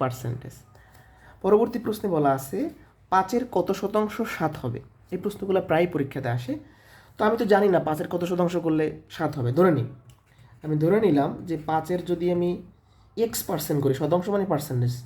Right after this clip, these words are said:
এক্স পার্সেন্ট করি তাহলে সাত হবে। মানে কতটাকে আমি এক্স ধরলাম? আমি ধরে নিলাম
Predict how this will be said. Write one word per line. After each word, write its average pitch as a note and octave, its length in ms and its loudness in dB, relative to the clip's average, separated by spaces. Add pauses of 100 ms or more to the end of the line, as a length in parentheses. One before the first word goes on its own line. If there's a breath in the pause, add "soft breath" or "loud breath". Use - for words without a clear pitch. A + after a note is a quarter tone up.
(120)
এক্স D3+ 200 -10
পার্সেন্ট F3 360 -4
করি G#3 180 2
তাহলে D3+ 160 2
সাত B2+ 280 -4
হবে। A2 160 -6 (640 soft breath)
মানে E3+ 120 0 (120)
কতটাকে A#3 520 2
আমি G#3+ 140 6
এক্স D3 160 -2
ধরলাম? A#2 280 -4 (420)
আমি C#3+ 160 -6
ধরে E3 200 4
নিলাম A#3+ 160 2